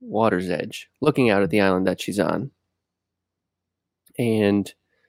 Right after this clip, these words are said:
they're like, "Oh God, what do we do? What do we do?" And somebody turns to Hanuman and says, "Hanuman, you have the power to jump the ocean.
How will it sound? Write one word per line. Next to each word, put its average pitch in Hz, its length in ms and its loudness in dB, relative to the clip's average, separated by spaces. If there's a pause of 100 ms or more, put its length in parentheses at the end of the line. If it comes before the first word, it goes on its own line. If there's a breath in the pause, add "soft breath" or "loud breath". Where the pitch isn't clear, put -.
(220)
they're 117 100 -2
like, 117 140 -4
"Oh 190 200 6
God, 180 240 -2
what 190 100 -2
do 180 60 -2
we 180 80 -2
do? 185 200 8
What 190 140 4
do 180 80 4
we 185 80 4
do?" 180 260 8 (920 soft breath)
And 104 580 2 (360)
somebody 120 300 4
turns 131 240 4
to 110 80 2
Hanuman 117 400 4
and 101 100 -4
says, 98 380 -2
"Hanuman, 98 400 0 (580)
you 170 100 6
have 151 100 8
the 123 80 -2
power 143 220 6
to 110 80 2
jump 117 220 2
the 104 120 0
ocean. 139 320 -2